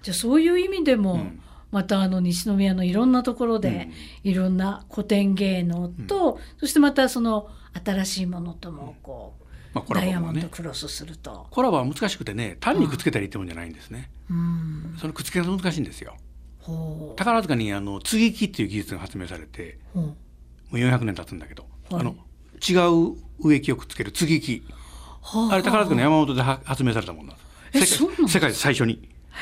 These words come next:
Speaker 2: で、あれはポイントがあって、あの、割と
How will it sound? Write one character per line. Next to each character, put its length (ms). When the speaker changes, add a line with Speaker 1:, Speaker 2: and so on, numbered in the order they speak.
Speaker 2:
で、 60
あ 80
れ 100
は 100
ポ 140
イ 40
ン 20
ト 80
が 60
あ 40
っ 40
て、 260
あ 120
の、 140
割 140
と 160